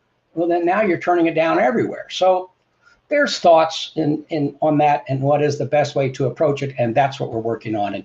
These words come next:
to answer your question, we're heading down that, heading down that road in some fashion. Okay,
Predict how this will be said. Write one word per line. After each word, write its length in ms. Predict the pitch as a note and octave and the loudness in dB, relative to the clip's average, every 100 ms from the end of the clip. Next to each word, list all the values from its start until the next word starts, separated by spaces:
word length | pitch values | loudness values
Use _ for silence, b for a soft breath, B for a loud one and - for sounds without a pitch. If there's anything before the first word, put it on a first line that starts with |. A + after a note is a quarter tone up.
| _ | _
to 120 | C3+ | -4
answer 260 | B2 C3 B2+ | -2 -2 -2
your 120 | A#2 | -4
question, 420 | - G#2 - G#2+ | -4 -4 -6 -6
we're 80 | G#2+ | -4
heading 300 | - A2+ G#2+ | -2 0 0
down 240 | G2+ G2+ | -2 -2
that, 240 | F#2+ F#2+ - B B | -4 -8 -8 B B
heading 300 | - D3 C#3 | 0 4 6
down 200 | B2+ A#2+ A#2 | 6 4 4
that 180 | A2+ | 4
road 180 | A2+ A#2 | 4 4
in 80 | G#2 | 2
some 220 | A2 A2 | 0 0
fashion. 320 | A2 G2 - - B B B - - | 0 -2 -6 -14 B B B -4 2
Okay, 460 | F3+ E3+ C3+ - | 4 4 2 2